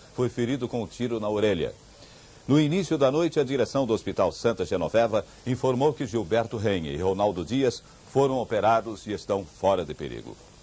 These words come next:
No início da noite, o comandante do Boeing convenceu o sequestrador a voltar para Brasília num avião Bandeirante. O Bandeirante foi estacionado ao lado do Boeing.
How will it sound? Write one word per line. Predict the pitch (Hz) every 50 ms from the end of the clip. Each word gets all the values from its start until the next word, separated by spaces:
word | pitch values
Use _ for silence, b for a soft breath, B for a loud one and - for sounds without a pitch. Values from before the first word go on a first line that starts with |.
| - - - - - - - -
No | 92 101
início | 110 107 107 123 113 - 110 101
da | 107 110 120
noite, | 143 156 147 127 135
o | 113
comandante | - 113 110 101 92 123 123 120
do | 120 110 90
Boeing | 76 113 123 131 131 123 123
convenceu | 120 135 131 113 117 113 98 - - - 160 160
o | 151 123
sequestrador | - 131 110 - 127 113 - - 90 80 95 127 131
a | 117
voltar | - 110 104 87 - 123 123 120 110
para | - 120 117 110
Brasília | 90 98 98 85 85 113 135 143 139 117 B B B B B B
num | 113 117
avião | 120 104 85 101 113 123 127 107
Bandeirante. | 85 120 123 113 113 110 107 113 104 90 - 71 64 - - B B B B B B B B B
O | 101
Bandeirante | 107 107 143 151 139 143 139 151 165 156 143
foi | - - 151 143
estacionado | - - 135 117 - 117 113 120 135 131 127
ao | 139 127
lado | 113 98 107 123 135 131 113 95
do | 95 92 90
Boeing. | 73 104 104 95 85 76 64 65 58